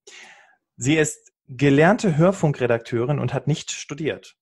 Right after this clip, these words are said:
Zuletzt hat sie als Managerin in der Geschäftsführungsebene eines internationalen T-V-Konzerns gearbeitet.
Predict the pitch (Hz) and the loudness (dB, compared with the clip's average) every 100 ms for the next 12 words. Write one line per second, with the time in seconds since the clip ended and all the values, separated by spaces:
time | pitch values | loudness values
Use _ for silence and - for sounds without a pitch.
0 | _ - 127 165 185 - 180 - 131 127 | _ -4 0 0 0 -4 -4 -2 -4 -4
1 | 131 151 175 156 147 139 123 120 - 185 | -2 -2 -2 -4 -4 -4 -4 -2 -4 -6
2 | - 147 135 131 131 135 135 120 120 - | -6 -6 -4 -4 -6 -2 -2 -2 -4 -4
3 | 160 165 139 - 127 120 120 123 - 180 | -4 -4 -6 -6 -6 -6 -6 -10 -8 -10
4 | - 101 - 104 - - 104 95 107 180 | -10 -12 -12 -12 -12 -8 -6 -6 -4 -2
5 | 196 | -4